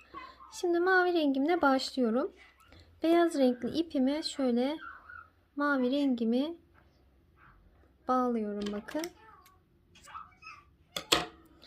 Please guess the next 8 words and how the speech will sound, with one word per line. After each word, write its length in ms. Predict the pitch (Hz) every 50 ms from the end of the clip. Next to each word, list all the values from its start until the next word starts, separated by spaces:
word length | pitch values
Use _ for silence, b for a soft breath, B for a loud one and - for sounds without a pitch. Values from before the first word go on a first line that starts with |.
| B B B B B B - -
Beyaz 360 | 320 339 349 339 339 320 311
rengim 400 | 262 254 254 247 247 262 269 277
burada, 260 | 285 277 254 233 233
onu 220 | 254 277 277 262 254
kesmiyorum. 920 | - 285 285 277 277 - - 220 214 208 202 202 208 220 240 269 339 339 - - - - - - - - - - - - - - - - - - - b b b b b b b b b b
Şimdi 300 | - - - 339 330 330
mavi 420 | 330 339 349 359 349 339 349 349 359
rengimle 600 | 349 339 311 277 254 254 247 247 262 294 349 370